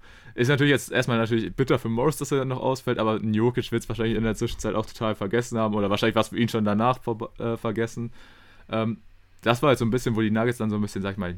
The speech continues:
negativer im Fokus standen oder überhaupt halt für Schlagzeilen gesorgt haben. Und, ähm, ja,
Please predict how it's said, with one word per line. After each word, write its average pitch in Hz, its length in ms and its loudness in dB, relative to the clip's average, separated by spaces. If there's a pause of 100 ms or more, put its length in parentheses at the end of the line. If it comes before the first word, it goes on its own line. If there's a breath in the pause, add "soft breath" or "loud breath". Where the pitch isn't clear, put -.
(120)
negativer 131 680 2
im 120 100 -4
Fokus 131 340 -4
standen 113 220 -4
oder 104 140 -4
überhaupt 98 560 -4
halt 107 200 -4 (180)
für 101 100 -6
Schlagzeilen 127 560 -2
gesorgt 127 380 -2
haben. 127 300 -4 (560 loud breath)
Und, 113 400 0
ähm, 113 240 -2 (100)
ja, 131 220 2